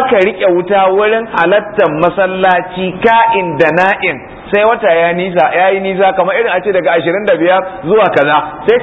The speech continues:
ɗaya daga cikin su, "To kaga yau ɗin nan Talata misali, duk da la'asar ɗin yau, sallah goma sha biyar kenan baka zo ka ba da sallah ba."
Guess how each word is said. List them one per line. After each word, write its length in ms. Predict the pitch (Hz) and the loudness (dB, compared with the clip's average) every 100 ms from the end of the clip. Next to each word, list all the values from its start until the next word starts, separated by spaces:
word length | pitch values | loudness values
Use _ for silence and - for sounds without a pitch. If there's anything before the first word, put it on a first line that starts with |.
| - - | -6 -2
ɗaya 160 | - 277 | 2 4
daga 200 | 247 196 | 4 2
cikin 160 | 208 208 | 0 -2
su, 80 | 190 | -2
"To 100 | 185 | 0
kaga 340 | 220 226 233 226 - - - - - - - 269 | 2 2 2 0 -4 -14 -14 -14 -14 -6 0 2
yau 120 | 240 - 220 | 4 4 4
ɗin 140 | 226 | 2
nan 140 | 214 165 | 0 2
Talata 420 | 165 185 190 160 | 4 4 2 0
misali, 480 | 139 156 175 175 135 - - - - 110 | -2 0 2 2 -2 -8 -14 -16 -6 -2
duk 320 | 131 254 226 | 2 4 4
da 120 | 220 | 4
la'asar 460 | 180 185 208 175 - | 4 2 0 -2 -2
ɗin 180 | 175 185 | -4 0
yau, 140 | 185 165 - - - - - | 0 0 -6 -14 -16 -14 0
sallah 400 | 202 226 220 160 | 2 4 2 2
goma 260 | 175 196 160 | 2 2 0
sha 180 | 190 160 | 0 0
biyar 180 | 165 | 0
kenan 260 | 170 160 156 | 0 -2 -2
baka 160 | 151 139 | -2 0
zo 100 | 143 | 0
ka 140 | 147 | 2
ba 100 | 143 | 2
da 80 | 139 | 0
sallah 260 | 123 123 | 0 0
ba." 120 | 110 | -2